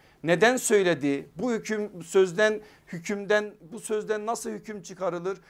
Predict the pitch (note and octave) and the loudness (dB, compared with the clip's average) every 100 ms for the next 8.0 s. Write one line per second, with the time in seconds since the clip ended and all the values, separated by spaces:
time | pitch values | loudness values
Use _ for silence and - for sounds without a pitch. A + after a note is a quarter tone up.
0 | _ - A#3+ B3+ C4 C4 - C#4+ C4+ A#3 | _ -6 -2 0 0 -4 -10 -10 -6 -4
1 | A3 G#3+ G3+ G3+ E3+ F#3 F#3 F3+ D#3+ D#3+ | -4 -6 -6 -6 -6 -4 -2 0 2 2
2 | D#3 D#3 F#3 B3 A#3+ - - - - C#4 | 2 0 2 0 0 -10 -20 -16 8 8
3 | - - C4 G#3+ G#3 G3+ G3 - F3 E3 | 10 8 8 8 4 4 0 2 2 2
4 | E3 D#3+ C#3+ C3+ - E3 G3 G3+ - - | -2 0 0 -4 0 2 2 -2 -12 -20
5 | _ _ - E3+ E3 E3 C#3+ C#3+ C#3+ C#3 | _ _ 6 8 8 4 0 0 0 0
6 | C3+ C3 C#3+ A#2+ A#2+ - D3+ B2+ B2 A2+ | 2 2 2 0 -2 -4 -2 -2 -2 -2
7 | A#2 A2 A2 - D3+ D3+ D#3+ E3+ F3 - | -4 -8 -10 -8 -6 -2 -2 -2 -4 -10